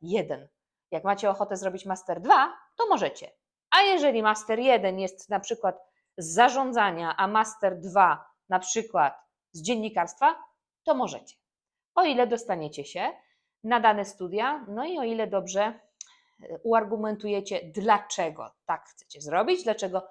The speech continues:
taką ścieżkę kariery wybieracie w swoim słynnym liście motywacyjnym.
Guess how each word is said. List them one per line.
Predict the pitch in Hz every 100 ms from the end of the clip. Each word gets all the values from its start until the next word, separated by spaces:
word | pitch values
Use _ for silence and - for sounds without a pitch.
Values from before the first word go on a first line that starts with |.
| _ _ _
taką | - 190 185 175
ścieżkę | - 165 - 165
kariery | 165 151 147
wybieracie | 151 151 143 139 - 202 - _ _
w | -
swoim | - 190 185 180
słynnym | - 233 226 208 208 208 _ -
liście | 175 - 175
motywacyjnym. | 170 170 156 156 143 -